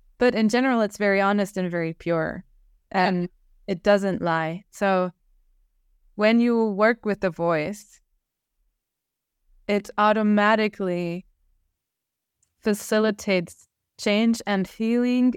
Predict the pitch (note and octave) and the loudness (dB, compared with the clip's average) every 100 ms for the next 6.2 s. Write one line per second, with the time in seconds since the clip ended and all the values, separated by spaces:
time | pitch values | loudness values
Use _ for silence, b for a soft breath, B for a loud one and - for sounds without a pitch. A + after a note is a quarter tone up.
0 | - G3+ G3+ G3 G3 F#3 F#3 F3 F3 - | -2 -2 0 0 -2 -2 -2 -2 -6 -10
1 | - _ _ _ _ G3+ G#3 G#3 G#3 G#3 | -20 _ _ _ _ 0 0 0 0 2
2 | G#3+ A#3+ A#3 F#3+ D#3+ F#3 E3+ - G3 G3 | 2 2 2 0 -4 -6 -6 -4 -2 0
3 | F#3 - F3 F3 - - E3+ E3+ - _ | 0 0 0 -2 -4 -2 0 0 -4 _
4 | _ - F#3+ - B3 G#3 F#3 G3+ G3 F#3 | _ -10 -8 -2 0 2 2 0 0 -2
5 | - - C4+ - F3+ F3 F3+ - G3+ F#3 | -2 2 2 2 0 0 0 -4 -2 -2
6 | F3 E3 | -4 -8